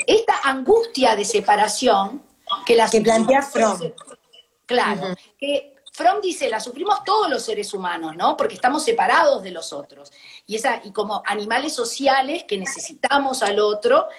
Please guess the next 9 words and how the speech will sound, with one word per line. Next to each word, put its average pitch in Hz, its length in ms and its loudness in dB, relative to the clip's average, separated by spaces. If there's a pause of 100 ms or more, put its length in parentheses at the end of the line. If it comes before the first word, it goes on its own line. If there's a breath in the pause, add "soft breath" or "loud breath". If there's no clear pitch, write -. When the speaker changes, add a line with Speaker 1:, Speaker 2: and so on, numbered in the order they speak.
(180 loud breath)
Speaker 1:
¿no? 208 260 2 (140 loud breath)
Sufrimos 320 760 2
de 247 80 2
esa 240 140 2
angustia 302 720 2
de - 80 2
sentirnos 277 840 0 (300 soft breath)
separados, 233 1080 0 (260)
de, 214 180 -4